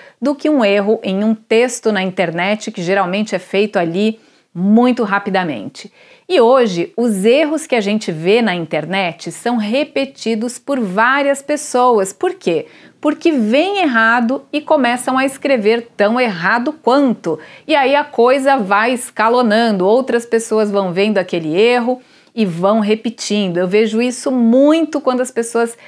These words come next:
escrevem comentários pra mim. São os mesmos erros que muita gente pratica. Então por quê?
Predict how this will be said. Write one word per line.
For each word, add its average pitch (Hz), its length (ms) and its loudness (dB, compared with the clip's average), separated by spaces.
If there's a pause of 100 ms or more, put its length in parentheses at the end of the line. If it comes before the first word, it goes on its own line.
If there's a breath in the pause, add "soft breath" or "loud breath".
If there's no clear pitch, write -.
(140 loud breath)
escrevem 240 480 0
comentários 240 800 0
pra 208 180 -2
mim. 165 220 -4
São 240 280 -2
os 247 200 -2
mesmos 262 920 2
erros 233 500 2
que - 140 -6
muita 208 640 0
gente 185 320 -4
pratica. 233 580 -4
Então 208 240 -2
por 311 200 -4
quê? 165 300 -4